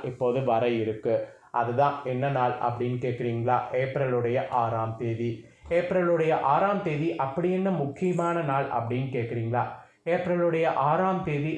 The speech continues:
நவமியானது வருது. வரக்கூடிய நவமி பங்குனியுடைய வளர்பிறையில வரக்கூடிய நவமி. ஏப்ரல் ஆறாம் தேதி பங்குனியுடைய இருபத்தி மூணாம் தேதி அன்னைக்கு நவமியானது வருது. இந்த நவமி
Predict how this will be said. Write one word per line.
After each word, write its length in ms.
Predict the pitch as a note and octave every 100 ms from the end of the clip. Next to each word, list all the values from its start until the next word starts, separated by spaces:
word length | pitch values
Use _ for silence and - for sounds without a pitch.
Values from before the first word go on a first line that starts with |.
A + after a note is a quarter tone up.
| C3+
நவமியானது 800 | C3 C3+ F3 F#3+ F3+ D3+ C#3 C3+ B2+
வருது. 340 | A2+ A2+ A#2 A#2 - - _ C#3
வரக்கூடிய 540 | D#3 F#3 F#3+ G#3+ G#3 F#3+ C#3
நவமி 380 | B2+ C#3 D3 D#3+ -
பங்குனியுடைய 920 | D#3 D3+ E3+ F#3 F3+ D#3 C#3 C#3 D#3 - C3
வளர்பிறையில 580 | C3 D#3 D#3 E3 E3 C#3+ A#2+
வரக்கூடிய 420 | A#2+ B2+ B2 C3 A#2+
நவமி. 380 | A2 A2+ A2+ A2+ - - _ C#3 C#3
ஏப்ரல் 300 | C#3+ C3+ B2+ B2
ஆறாம் 280 | D#3 D#3 C#3+
தேதி 220 | C3 D3 C#3+
பங்குனியுடைய 640 | C3 C3+ D#3+ D3+ C#3 C3+ C#3+ B2+
இருபத்தி 340 | C3 C#3+ C#3 B2
மூணாம் 360 | A#2 B2 B2+ A#2 A2
தேதி 260 | G#2+ A2+ - - _ D3+
அன்னைக்கு 360 | D#3 D3+ - D3+ C#3+ C#3
நவமியானது 800 | C3+ C#3+ F3 F3+ E3+ D3 C#3 C3+ C#3
வருது. 340 | A#2+ A#2 A2 A#2 A#2 - _ D#3
இந்த 140 | E3 D3+ C#3
நவமி 340 | C#3+ F#3 G3+